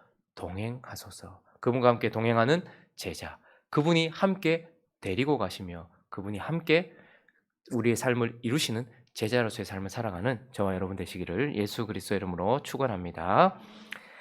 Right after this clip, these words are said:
기도하겠습니다. 우리 같이 한번 기도할 때에 맹인 거지 바디메오와 같은 우리의 모습, 그러나 그의 변화된 모습도 생각하고,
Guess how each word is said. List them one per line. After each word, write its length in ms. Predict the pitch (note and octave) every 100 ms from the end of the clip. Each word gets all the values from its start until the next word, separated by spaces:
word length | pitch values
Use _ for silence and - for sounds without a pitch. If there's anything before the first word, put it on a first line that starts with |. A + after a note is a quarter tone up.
| - - - - _ _ _
기도하겠습니다. 840 | - D3+ A#2 G#2 - F#2 F#2 E2+ F#2
우리 140 | G#2
같이 240 | G#2 G2+ A2
한번 180 | G#2
기도할 380 | G#2 B2+ A#2 A2+
때에 420 | G2+ F#2 F#2+ B2+ D#3+ - _ _ _ _ _ _ _ _ _ - A2+ - _ _ _ _
맹인 580 | B2 C3+ E3+ F3+ F3 F3+ -
거지 440 | A#2 A#2+ G#2+ G2
바디메오와 580 | - F#2+ G#2 G#2+ G#2+ F#2+
같은 380 | F2+ - G2 F2 -
우리의 320 | G#2+ A2+ F#2+
모습, 340 | F2 F#2 F#2 - _ _ _ -
그러나 480 | G2+ G2+ F#2+ F2+ - - -
그의 220 | G2+ F2
변화된 400 | - B2+ D#3+ E3
모습도 340 | B2+ A2 - G2+
생각하고, 680 | - G2 F#2+ F2+ - -